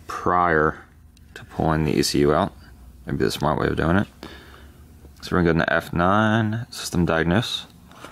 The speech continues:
We're gonna go to Shift F four for injector coding. And these are the values on my junkyard E C U. As you can probably tell,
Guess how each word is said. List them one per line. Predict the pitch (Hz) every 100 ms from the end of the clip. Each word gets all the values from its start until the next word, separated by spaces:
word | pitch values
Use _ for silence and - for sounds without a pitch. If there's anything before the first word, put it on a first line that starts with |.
| -
We're | - 87
gonna | 85
go | 85
to | - 85
Shift | - - 107 - - -
F | 80
four | - - - 104 110
for | - -
injector | 92 82 - 87
coding. | 98 107 131 - - - _ - - - - - - - - - - - - - -
And | 85 82 82
these | 107 117
are | 107
the | 90
values | 90 85 80 80 - -
on | 71 80 80
my | 76
junkyard | 76 98 87 76
E | 73
C | - -
U. | 85 107 - - - - - - - -
As | 85
you |
can | 80
probably | 107 92
tell, | 82 107 87 87